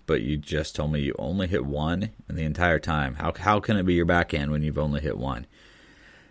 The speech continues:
Because she was searching. And a lot of people search for something.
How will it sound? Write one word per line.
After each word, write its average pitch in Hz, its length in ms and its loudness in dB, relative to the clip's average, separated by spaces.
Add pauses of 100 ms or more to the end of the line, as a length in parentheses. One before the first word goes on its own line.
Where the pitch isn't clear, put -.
(140)
Because 80 520 4
she - 220 0
was 76 160 2
searching. 67 460 0 (420)
And 82 100 0
a 80 60 2
lot 80 220 6
of 76 40 -6
people 78 240 2
search - 600 2
for 76 120 -2
something. 69 580 -4